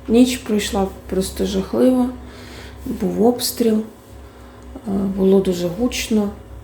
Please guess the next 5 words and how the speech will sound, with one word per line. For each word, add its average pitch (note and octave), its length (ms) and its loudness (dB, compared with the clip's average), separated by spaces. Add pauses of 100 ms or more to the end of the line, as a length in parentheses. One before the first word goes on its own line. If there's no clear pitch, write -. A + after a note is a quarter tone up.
(380)
Ми G3 200 0
не G3 180 2
спали. A#3+ 680 2 (760)
Потім G3+ 360 2
Віка F#3 560 0